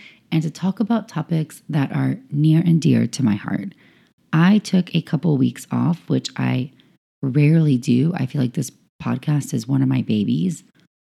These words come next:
but honestly, I was exhausted. And part of the reason why I was exhausted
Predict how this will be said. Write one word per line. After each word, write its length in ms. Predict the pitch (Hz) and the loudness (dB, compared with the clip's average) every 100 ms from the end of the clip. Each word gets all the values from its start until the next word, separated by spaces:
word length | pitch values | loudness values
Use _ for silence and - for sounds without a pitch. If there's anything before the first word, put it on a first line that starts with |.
| _ | _
but 140 | - - | -6 -2
honestly, 680 | 156 170 175 - 247 233 226 _ _ _ _ _ | 2 2 0 0 0 0 -2 _ _ _ _ _
I 160 | - 117 | 0 2
was 160 | 113 156 | 2 -2
exhausted. 640 | 135 98 - - - - _ _ - - _ - | -4 -6 -8 -10 -10 -10 _ _ -20 -20 _ 2
And 140 | 214 | 4
part 180 | 190 220 | 4 2
of 100 | 262 | 2
the 160 | 247 | 2
reason 520 | 180 160 143 147 156 214 | 2 2 0 -2 -2 -4
why 280 | 143 143 - | 0 0 0
I 220 | 139 139 | 0 0
was 340 | 143 143 131 | 0 -2 -4
exhausted 760 | 202 - 120 110 - 135 156 | -6 -4 -4 -4 -6 -6 -6